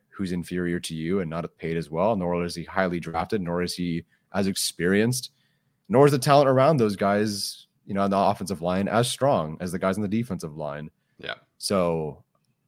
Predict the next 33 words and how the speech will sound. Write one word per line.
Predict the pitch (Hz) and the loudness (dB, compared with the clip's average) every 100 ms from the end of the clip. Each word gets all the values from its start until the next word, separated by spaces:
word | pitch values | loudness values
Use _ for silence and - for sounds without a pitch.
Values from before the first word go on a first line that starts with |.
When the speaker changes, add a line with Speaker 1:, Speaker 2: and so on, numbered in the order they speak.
| _ _ _ | _ _ _
Speaker 1:
I | - - | 4 6
don't | 139 104 | 6 6
know | 98 | 2
what | 90 98 | 2 2
happened. | 110 123 127 139 147 143 - _ _ _ _ _ _ _ _ _ _ _ _ _ | 4 4 4 0 -2 -6 -12 _ _ _ _ _ _ _ _ _ _ _ _ _
If | 104 101 - | -2 -2 2
their | 113 | 2
goal | 110 107 110 | 4 6 6
was | 107 104 - | 6 2 0
to | |
stop | 92 - 101 101 | -4 2 2 2
the | - | -4
run, | 78 90 101 131 156 160 - _ _ _ _ _ | -4 0 2 0 -2 -6 -10 _ _ _ _ _
cool. | - - 78 98 143 202 - - _ _ - | -20 -8 0 2 4 2 -4 -16 _ _ -12
Speaker 2:
<laughs> | - - - - _ _ _ _ | -10 -10 -10 -14 _ _ _ _
Speaker 1:
You | 90 | -2
know, | 95 98 123 165 160 - | 2 4 4 2 0 -4
I, | - 117 | 0 4
I | |
mean, | 143 156 | 4 8
that | 180 185 | 10 10
is | |
a | 143 | 6
goal, | 104 87 151 - | 2 2 2 0
right? | 92 107 123 | 0 2 2
And | 107 104 | 0 -4
I | - 107 | -4 -2
guess, | 107 110 - - | 0 0 -2 -6
like, | 101 | -8
to | - 90 | -8 -8
a | |
certain | - 127 135 | -4 -2 -2
extent, | 127 151 170 - | 2 4 4 2